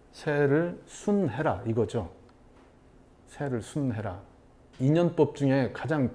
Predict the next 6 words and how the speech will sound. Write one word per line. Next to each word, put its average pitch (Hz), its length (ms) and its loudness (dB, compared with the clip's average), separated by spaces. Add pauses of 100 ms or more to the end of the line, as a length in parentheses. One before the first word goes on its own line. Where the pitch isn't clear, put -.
(100)
중요한 139 440 2
첫째 - 520 2
요소예요. 110 500 2 (1000)
새를 170 380 2
거스리지 113 460 -2
마라. 98 340 -4